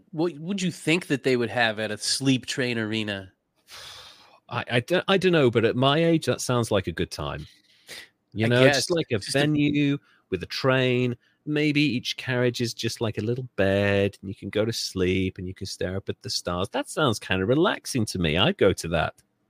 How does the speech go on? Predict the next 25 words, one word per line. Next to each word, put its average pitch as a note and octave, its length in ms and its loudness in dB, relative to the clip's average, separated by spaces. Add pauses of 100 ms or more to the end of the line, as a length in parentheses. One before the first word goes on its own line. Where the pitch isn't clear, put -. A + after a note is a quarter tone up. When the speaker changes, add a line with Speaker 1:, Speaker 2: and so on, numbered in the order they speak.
(420)
Speaker 1:
Okay. F3 400 0
See, F3+ 180 2
I - 40 4
Speaker 2:
arena. A3 100 6
Speaker 1:
was D3 160 2
just A#2+ 300 -6
picturing B2+ 440 -2
a A2+ 40 -6
bunch A2+ 260 -6
of - 80 -16
people A#2 400 -2
all G#2+ 220 0
in, G#2 160 -6
like, G#2 200 -6
some G2+ 200 -8
sort A2+ 260 -2
of, G2 120 -10
like, G#2 240 -4 (120)
massage A2 560 0
circle, G#2+ 460 -2
and G2 120 -6
then G2+ 80 -8
they G2+ 100 -6
switch, - 520 -4
and G2 100 -20